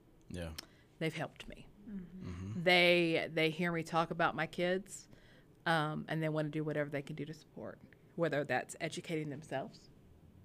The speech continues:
Speaker 2: you know, um, whatever it is. Um, I have a group of ladies that want me to come in and talk to them about the Marshallese culture because they don't know about it,
Speaker 3: Mm-hmm.
Speaker 2: but they
Speaker 1: Mm-hmm.
Speaker 2: wanna be educated. So I'm fortunate to surround myself with those kind of people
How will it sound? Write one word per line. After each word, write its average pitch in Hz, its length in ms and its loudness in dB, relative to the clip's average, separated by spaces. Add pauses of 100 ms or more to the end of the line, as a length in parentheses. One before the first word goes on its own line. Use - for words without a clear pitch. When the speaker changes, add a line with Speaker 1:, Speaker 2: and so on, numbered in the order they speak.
(560)
Speaker 2:
you 170 100 -8
know, 175 240 -6 (720)
um, 160 380 2
whatever 156 420 -2
it - 260 -8
is. - 140 -20 (280)
Um, 156 560 0 (180)
I 165 60 0
have 175 160 4
a 165 60 -2
group 190 240 -2
of 165 80 0
ladies 165 420 4
that 160 120 0
want 156 180 -2
me 156 100 -2
to 165 60 -4
come 165 240 -4
in 160 180 0
and 156 120 -4
talk - 200 -4
to - 60 -14
them 165 100 -10
about 151 420 -2
the 165 60 -6
Marshallese 151 500 -4
culture 160 420 -8
because 156 260 -12
they 139 120 -8
don't 135 220 -10
know 170 140 -6
about - 220 -10
it, - 180 -18
Speaker 3:
Mm-hmm. 196 560 -12
Speaker 2:
but 160 120 0
they 175 60 2
Speaker 1:
Mm-hmm. 165 100 -2
Speaker 2:
wanna 160 160 -2
be 143 140 -6
educated. - 560 -12
So 208 180 4
I'm 208 80 4
fortunate 208 600 2
to 165 80 -8
surround 170 420 4
myself 156 380 0
with - 100 -14
those 156 160 -2
kind 143 180 0
of 143 80 -6
people 160 480 0